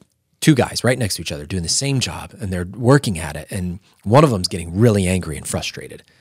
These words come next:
and you can see it. And the other one is, is still struggling, but with a different disposition. And if you were to ask the first guy, "What are you doing?" Right? He'd probably grunt at you. He wouldn't even respond. You, and you're like, "What are you doing?" You ask him a second time and he'd be really frustrated. He'd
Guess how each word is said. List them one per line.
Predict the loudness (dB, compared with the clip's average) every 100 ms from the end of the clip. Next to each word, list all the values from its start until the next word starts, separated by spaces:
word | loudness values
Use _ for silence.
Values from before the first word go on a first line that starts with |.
| _ -4
and |
you | -4
can | -2
see | -4 -6
it. | -8 -18 -20 _ _ _
And | 2
the | 4
other | 4
one | 2 -2 -6 -6
is, | -4 -6 -10 _ _
is | -6 -4
still | 0 0
struggling, | 0 2 2 4 -2 -4 -8 _ _
but | -2 -2 -2
with | 0 0
a |
different | 0 0 0 -4
disposition. | -4 -4 0 0 0 -4
And | -6
if | -4
you | -2
were |
to | -2 0
ask | 0 -2
the |
first | 0 2 2
guy, | -4 -6 -10 _ _ _ _
"What | -4 -2
are |
you | 0 2
doing?" | 2 2 -2 -14 -14
Right? | -14 _ -20 _ _
He'd | -6 -6 -6 _
probably | -6 -6
grunt | -8 -2 0 0 -4
at | -4
you. | -4
He | 0
wouldn't | 2 2
even | 0 -2
respond. | -4 -4 -2 -2 -4 -6 -12 -20 _
You, | -6 -4
and | -8 -8
you're | -10
like, | -10 0
"What | 2
are | 4
you | 4 4
doing?" | 4 4
You | 2
ask | 0 -2
him |
a | -4
second | -2 -2
time | -2 -4
and | -4
he'd | -6 -10 -10
be | -8
really | -2 -2 -2
frustrated. | -4 -6
He'd | -6